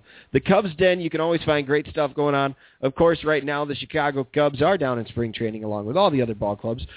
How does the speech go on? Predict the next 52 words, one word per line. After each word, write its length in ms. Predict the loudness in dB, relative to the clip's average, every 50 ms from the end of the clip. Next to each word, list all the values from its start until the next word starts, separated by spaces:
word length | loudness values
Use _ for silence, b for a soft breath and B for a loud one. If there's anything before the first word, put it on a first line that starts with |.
| B B B
Just 240 | 0 2 2 4 4
opened 220 | 0 2 2 0 0
up 120 | 0 -2
the 60 | -4
brand 260 | -2 -2 0 0 0
new 120 | 0 -2 -2
Cubs 260 | 0 -2 -4 -4 -4
Park. 300 | -4 -4 -2 -2 -2 -6
They 80 | -8 -6
got 160 | -4 -2 -2
a 40 | -2
nice, 300 | -2 -2 -2 -4 -4 -2 0
uh, 180 | 0 0 0 -2 -4 _ _ _ _ _ _ _ _ -20 -16
scoreboard 460 | -6 2 4 4 4 4 4 2 4 4
out 180 | 2 0 0
there. 120 | -2 -4 -2
It 80 | -2
doesn't 240 | -2 -2 -2 -2 -2
look 140 | -2 -2 -2
exactly 560 | -2 -6 -4 -4 -4 -4 -4 -6 -6 -4 -2
like 200 | 0 0 -2 -2
the 80 | -2 -2
one 140 | -2 -2 -2
up 120 | -2 -2
here, 120 | -2 -2 -2
but 120 | -2 -2
it 80 | -2 0
is 160 | -2 -2 -2
green. 360 | 0 2 2 4 4 2 -2 -6 b b b b b b b
And, 220 | 2 2 4 4
uh, 180 | 4 4 4 4
the 120 | 2 -2
top 280 | -2 -2 0 0 0 0
of 120 | -2 -4
it's 120 | -4 -6 -4
got 200 | -4 -2 -2 -2
itself 340 | -4 -6 -4 -2 -2 -2 0 0
a, 160 | 0 0 2
uh, 140 | 2 0 0 -2 -4
the 100 | -10 -6 -2
same 200 | -2 -2 -2 0
kind 220 | 0 -2 0 0
of 80 | -2 -2
clock 300 | 0 0 0 0 0 0
deal 200 | 2 2 2 2
going 260 | 2 2 2 2 2 2
on. 180 | 2 0 -2 -6 B B B B B B
Looks 180 | 2 2 4 4 4
all 60 | 4
right 180 | 6 6 4 4
down 260 | 2 2 0 0 0
there. 300 | -2 -2 -2 -4 -6